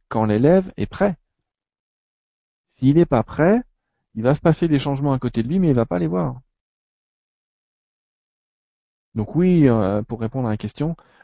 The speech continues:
oui, c'est passé un tas d'événements, euh, pas forcément toujours perçus.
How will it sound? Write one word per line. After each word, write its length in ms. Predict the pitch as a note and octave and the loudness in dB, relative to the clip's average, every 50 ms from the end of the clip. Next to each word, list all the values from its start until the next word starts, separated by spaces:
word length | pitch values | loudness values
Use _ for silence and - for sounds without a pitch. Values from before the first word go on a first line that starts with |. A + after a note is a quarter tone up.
| _ - | _ -4
oui, 160 | A#2 B2+ C#3 | 0 0 0
c'est 160 | C3+ - B2+ A#2+ | 0 2 0 0
passé 260 | A#2+ A#2 - - A#2 | 0 0 -2 -2 -2
un 140 | A#2 A2+ A2 | -2 -2 0
tas 160 | - A2+ A2 | -2 -2 -2
d'événements, 720 | A2+ G#2 G#2 G#2+ G#2 G#2+ G#2+ G#2 G#2+ G#2+ G#2 G2+ F#2+ F#2+ F2+ | -2 -2 -2 -2 -4 -4 -4 -4 -4 -6 -6 -6 -6 -6 -6
euh, 220 | F2+ F2+ G2+ G#2+ | -8 -8 -10 -10
pas 160 | - - A#2 | -8 -8 -8
forcément 460 | - B2 A#2 - - A#2+ A#2+ A#2+ A#2+ | -8 -8 -14 -10 -8 -6 -6 -6 -6
toujours 320 | A#2+ - A2+ A2 A#2+ A2+ - | -8 -10 -10 -10 -10 -10 -8
perçus. 420 | - G#2 - - - A#2+ B2 C#3 | -10 -12 -12 -10 -12 -10 -10 -10